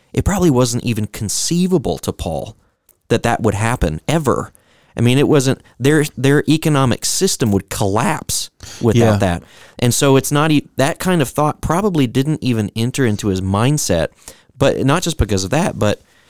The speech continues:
Speaker 1: you put yourself in Paul's shoes, there's bigger fish to fry. You have a bigger problem if you are without Christ than just the fact that you are a slave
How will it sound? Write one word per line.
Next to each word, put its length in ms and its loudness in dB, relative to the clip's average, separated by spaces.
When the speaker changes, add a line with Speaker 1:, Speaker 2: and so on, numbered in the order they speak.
Speaker 1:
you 80 -2
put 160 2
yourself 320 0
in 100 0
Paul's 240 0
shoes, 340 0
there's 180 2
bigger 360 0
fish 280 -4
to 80 -6
fry. 480 -2
You 200 4
have 200 2
a 100 4
bigger 420 0
problem 680 -4
if 200 0
you 140 6
are 80 4
without 400 0
Christ 560 -2
than 220 0
just 240 -2
the 60 -4
fact 260 -2
that 160 -2
you 120 2
are 120 2
a 60 -2
slave 580 -4